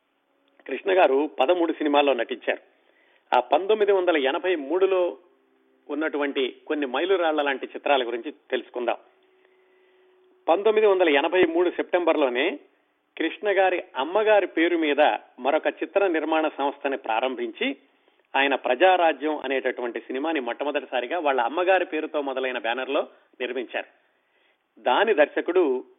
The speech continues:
ఎం మల్లికార్జునరావు గారు. ఎం మల్లికార్జునరావు గారు అంటే కృష్ణ గారు నటించిన మూడో సినిమా, ఆయనకి సూపర్ స్టార్డమ్ తెచ్చిపెట్టిన సినిమా గూఢచారి నూట పదహారుకి దర్శకత్వం వహించిన దర్శకుడు.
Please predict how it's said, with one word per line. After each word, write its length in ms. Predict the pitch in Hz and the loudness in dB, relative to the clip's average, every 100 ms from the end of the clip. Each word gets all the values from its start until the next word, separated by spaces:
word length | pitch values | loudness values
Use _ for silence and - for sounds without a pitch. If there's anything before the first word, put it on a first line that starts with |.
| _ | _
ఎం 320 | 117 131 165 135 | -6 -4 -4 -6
మల్లికార్జునరావు 720 | 131 139 123 - 117 110 107 | -6 -4 -4 -4 -8 -6 -6
గారు. 140 | 101 _ _ _ _ _ _ - | -10 _ _ _ _ _ _ -8
ఎం 220 | 139 170 | -6 -4
మల్లికార్జునరావు 640 | 151 160 156 135 139 131 131 | -4 -4 -4 -4 -4 -4 -4
గారు 180 | 131 123 | -2 -4
అంటే 360 | 117 170 285 - _ _ _ _ - | -4 -4 -4 -10 _ _ _ _ -6
కృష్ణ 300 | 165 165 185 | -6 -4 -4
గారు 280 | 165 160 156 | 0 0 0
నటించిన 480 | 143 147 139 143 131 | -4 -4 -6 -4 -4
మూడో 340 | 131 156 156 | -2 -2 -2
సినిమా, 320 | 151 143 143 | -4 -6 -4
ఆయనకి 420 | 139 135 135 135 | -4 -4 -4 -6
సూపర్ 320 | 175 151 156 147 | -8 -8 -6 -10
స్టార్డమ్ 500 | - 139 127 135 131 | -4 -4 -4 -6 -6
తెచ్చిపెట్టిన 500 | 131 120 135 131 139 | -10 -8 -10 -10 -12
సినిమా 280 | 135 123 | -10 -8
గూఢచారి 580 | 123 120 156 151 156 135 | -8 -6 -6 -4 -2 -4
నూట 180 | 127 127 | -6 -8
పదహారుకి 440 | 139 127 127 123 | -8 -6 -6 -6
దర్శకత్వం 520 | 107 120 - 127 - 117 | -10 -10 -8 -12 -10 -14
వహించిన 300 | 113 117 107 | -12 -14 -12
దర్శకుడు. 420 | 107 - 127 | -10 -8 -10